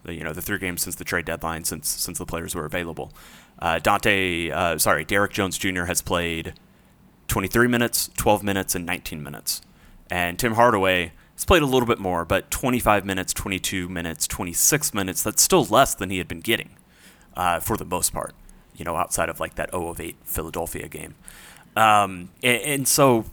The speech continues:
I, I agree that Jaden Hardy is, unfortunately for, for his sake and how well he's been playing, that's probably gonna be the breaking case of emergency, nobody else is hitting threes type of guy.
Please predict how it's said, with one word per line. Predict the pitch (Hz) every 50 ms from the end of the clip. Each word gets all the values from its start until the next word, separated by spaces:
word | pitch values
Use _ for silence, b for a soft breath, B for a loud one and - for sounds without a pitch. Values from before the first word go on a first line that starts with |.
| - -
I, | 123 131 131
I | 110 135 127
agree | 127 127 123 110 - 143 156 151 143
that | 131 127 110
Jaden | - 117 107 104 92 90
Hardy | 98 95 92 90 87 85 85 80
is, | 80 80 - - - - -
unfortunately | 107 101 92 - - 107 101 90 - - - 95 92 92
for, | 87 - - 95 90 85
for | - - 92 87
his | 98 95 85
sake | - - 95 90 85 -
and | 85 90 87
how | 92 87
well | 85 87 85 82
he's | 87 87
been | - 82
playing, | 85 - - 123 123 117 110 110 104 B B B B B B B B -
that's | 117 117 - -
probably | - - - - - 117 117 117 120 113
gonna | 104 98 104 98
be | 92 - 98 92 90
the | 87 92
breaking | 76 - 101 92 92 90 - 92 87 85 78
case | 90 92 85 -
of | 92 90
emergency, | 85 82 90 87 82 92 85 - - 95 87 87
nobody | 87 85 82 90 87
else | 85 78 - -
is | 85 -
hitting | - 78 78 71
threes | - - 78 73 73 65 -
type | - 87 - -
of | 76
guy. | - - 62 58 62 64